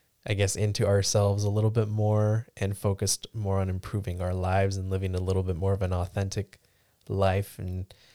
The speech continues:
you know, being full of growth and potential,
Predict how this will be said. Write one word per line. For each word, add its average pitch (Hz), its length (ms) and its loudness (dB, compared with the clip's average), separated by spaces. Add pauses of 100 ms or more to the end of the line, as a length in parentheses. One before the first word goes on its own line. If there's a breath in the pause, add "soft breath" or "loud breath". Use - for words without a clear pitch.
(520 soft breath)
you 113 100 -2
know, 101 160 2
being 101 440 0
full 98 280 -2
of 95 120 -4
growth 98 480 2
and 92 200 -6
potential, 95 800 -6